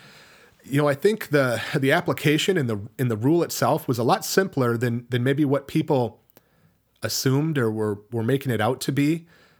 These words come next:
Um, you know, there was kind of this consternation of, "Well, how are we ever going to track this? How, you know, how, how are we gonna make this work?" Well, quite honestly, and Wade Lebecki said this, it, it would be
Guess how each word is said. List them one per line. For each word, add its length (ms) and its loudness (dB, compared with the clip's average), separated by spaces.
Um, 520 -4
you 100 -4
know, 80 -2
there 100 0
was 200 -4
kind 260 -4
of 80 -2
this 160 0
consternation 800 -2
of, 140 -2
"Well, 80 0
how 280 0
are 60 2
we 180 0
ever 200 0
going 180 0
to 80 -2
track 440 -2
this? 220 -2
How, 280 0
you 80 -6
know, 100 0
how, 400 0
how 180 2
are 80 2
we 100 2
gonna 200 0
make 220 -2
this 240 -2
work?" 400 0
Well, 440 0
quite 180 4
honestly, 480 0
and 140 -4
Wade 160 0
Lebecki 440 0
said 300 -2
this, 340 -4
it, 200 -4
it 80 -2
would 160 0
be 180 -2